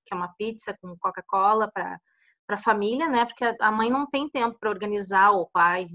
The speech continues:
não vou dizer a mãe, né? Ah, a família não tem tempo de organizar a refeição no fim do dia, ela tá muito atucanada com aquilo ali, ah, então a gente dá uma refeição, a gente dá um vale compras pra supermercado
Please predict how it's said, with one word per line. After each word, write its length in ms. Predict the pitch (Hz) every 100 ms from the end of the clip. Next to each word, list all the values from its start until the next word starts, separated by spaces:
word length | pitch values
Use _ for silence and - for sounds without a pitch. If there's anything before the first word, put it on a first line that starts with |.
| 160
não 320 | 165 165 170
vou 100 | 180
dizer 180 | 180 180
a 60 | 180
mãe, 200 | 175 170 _ _ _ _ _ _ _
né? 340 | 185 185 214 220
Ah, 440 | 196 190 190 190 185
a 40 | 190
família 320 | 214 208 226
não 140 | 233
tem 160 | 240 233
tempo 200 | 240 240
de 60 | 226
organizar 400 | 208 208 208 202
a 40 |
refeição 440 | 208 202 202 202 208
no 60 |
fim 160 | 202 208
do 120 | 196
dia, 380 | 185 196 208 240
ela 200 | 208 175
tá 160 | 180 185
muito 420 | 190 202 214 220
atucanada 520 | - - 190 185 180
com 60 | 185
aquilo 240 | - 185
ali, 520 | 190 190 196 269 277 226
ah, 420 | 190 185 185 180
então 460 | 196 190 - 185 190
a 60 | 190
gente 160 | 185 -
dá 60 |
uma 100 | 185
refeição, 560 | 190 - - 247 240 370 _ _ _ _ _ _
a 80 | -
gente 260 | - 226 214
dá 120 | 226
um 180 | 226 233
vale 720 | 208 220 214 220 220 214 208 _
compras 580 | - 226 269 277 220 220 - - _ _ _ _ _ _ -
pra 80 | 190
supermercado 880 | - 208 208 208 208 202 233 339